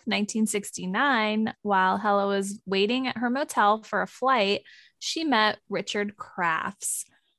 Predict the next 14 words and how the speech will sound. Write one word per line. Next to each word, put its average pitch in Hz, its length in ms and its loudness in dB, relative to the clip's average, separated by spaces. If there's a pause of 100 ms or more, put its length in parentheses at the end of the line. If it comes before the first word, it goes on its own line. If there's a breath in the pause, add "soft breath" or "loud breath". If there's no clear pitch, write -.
(120)
Hella 254 300 4
was 294 180 2
twenty-two 240 540 -2
at 208 100 0
the 208 100 -2
time, 196 460 0
and 220 160 2
Richard 202 340 -2
was 220 220 -2
thirty-one. 208 720 -2 (880)
Richard 247 380 0
Crafts 214 380 0
was 202 160 0
an 185 140 -4